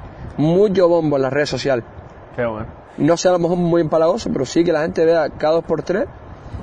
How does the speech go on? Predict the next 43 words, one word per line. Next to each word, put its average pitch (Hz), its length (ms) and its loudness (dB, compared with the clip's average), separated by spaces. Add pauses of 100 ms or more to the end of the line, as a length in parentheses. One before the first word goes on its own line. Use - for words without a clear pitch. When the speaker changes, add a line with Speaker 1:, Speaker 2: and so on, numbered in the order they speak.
(160)
Speaker 2:
Que 131 80 -2
Speaker 1:
que 139 60 2
yo 147 100 4
Speaker 2:
sepa 165 80 4
Speaker 1:
tengo 156 140 6
Speaker 2:
lo 143 40 4
Speaker 1:
eso. 123 200 -6
Speaker 2:
que, 139 80 -8
que 135 40 -4
sepa 147 240 2
lo 131 100 0
que 120 80 -4
ofrecen, 147 380 -6
¿no? 147 60 -2
Speaker 1:
Exacto. 139 260 -2
Speaker 2:
Porque 110 160 -4
al 110 200 -8
final 135 760 -2 (160)
ven 131 140 -4
tus 135 120 -4
redes 147 240 2
y - 40 2
tal, 147 260 0
tienes 139 160 -2
que 151 80 -2
entretenerles, 147 680 0
pero - 280 -12
Speaker 1:
Exactamente. 131 340 2
Speaker 2:
también 127 220 -2
que 151 140 0
sepan 123 420 -4
lo 117 100 -2
que 110 760 -6
les 113 140 -8
puedes 127 220 -2
ofrecer. 117 300 -12 (500)
Speaker 1:
Exactamente. 123 520 -2
Speaker 2:
Pues, 123 120 -14
muy 127 80 -8
interesante, 135 460 -8
la 104 80 -6
verdad. 107 220 -10 (680)
Y 139 220 -2